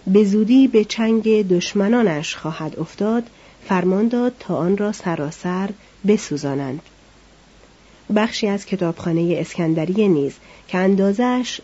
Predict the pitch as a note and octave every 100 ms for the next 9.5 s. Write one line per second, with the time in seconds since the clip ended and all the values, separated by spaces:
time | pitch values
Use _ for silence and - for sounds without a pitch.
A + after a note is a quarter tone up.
0 | F#3+ F3+ D#3+ D#3 - D#3 D3 D3+ - D#3+
1 | D#3 - G#3+ A#3 A#3+ - - - - -
2 | F3+ E3 - - F3 E3 D#3 D3 - E3
3 | C4 B3+ A#3+ A3+ A3+ A#3 - - _ -
4 | E3+ D#3 D#3+ C#3 - - C3+ D#3+ - -
5 | - _ _ _ - _ _ _ _ _
6 | _ - _ _ _ _ - _ _ -
7 | C#4+ C#4+ D#4+ D#4+ B3 A#3+ A#3+ C4 C4 C4
8 | - G3+ F#3+ F#3+ G3 F#3 F#3 F3+ D#3+ D3+
9 | D3+ D#3 E3+ G3+ A3+